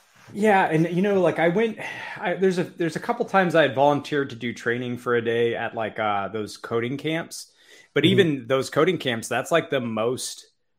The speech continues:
Speaker 1: that they got was someone willing to volunteer a little bit of their time for, like, a
Speaker 2: Mm-hmm.
Speaker 1: half a day or a day or whatever to come in and talk to them.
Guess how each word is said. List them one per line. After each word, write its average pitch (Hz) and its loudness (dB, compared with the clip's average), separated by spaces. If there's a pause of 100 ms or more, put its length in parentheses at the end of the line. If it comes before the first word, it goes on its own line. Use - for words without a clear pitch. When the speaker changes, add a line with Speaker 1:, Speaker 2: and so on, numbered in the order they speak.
Speaker 1:
that 120 -6
they 110 0
got 107 2
was 104 -8
someone 117 -6
willing 117 -6
to 110 -4
volunteer 110 -4
a 104 -4
little 107 -6
bit 107 -4
of 98 -6
their 98 -4
time 101 -4
for, 107 -10
like, 95 -6
a 107 -6
Speaker 2:
Mm-hmm. 107 -2
Speaker 1:
half 113 2
a 107 -2
day 95 -4
or 92 -6
a 95 -8
day 101 -2
or 95 -2
whatever 92 -6 (380)
to 117 -6
come 117 -2
in 101 -6
and 95 -10
talk 107 0
to 104 -10
them. 95 -6